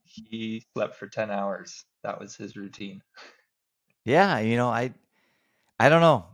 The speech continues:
Speaker 2: It's just, uh, it's whatever works for you. And I think that's where, when you and I met,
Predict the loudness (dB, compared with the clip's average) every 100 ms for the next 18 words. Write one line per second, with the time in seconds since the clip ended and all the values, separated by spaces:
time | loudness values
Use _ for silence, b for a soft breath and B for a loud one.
0 | -6 -6 -6 -8 -8 -4 0 2 2 -2
1 | -10 -20 _ _ _ _ -8 -2 -2 0
2 | -2 -4 -10 _ -8 -8 -8 -12 -10 -4
3 | -4 -2 -6 -6 -6 -4 -4 -4 -14 -12
4 | -6 -4 -4 -4 -10 _ _ _ _ _
5 | _ -10 -4 -2 -2 -2 -2 -2 -2 -4
6 | -6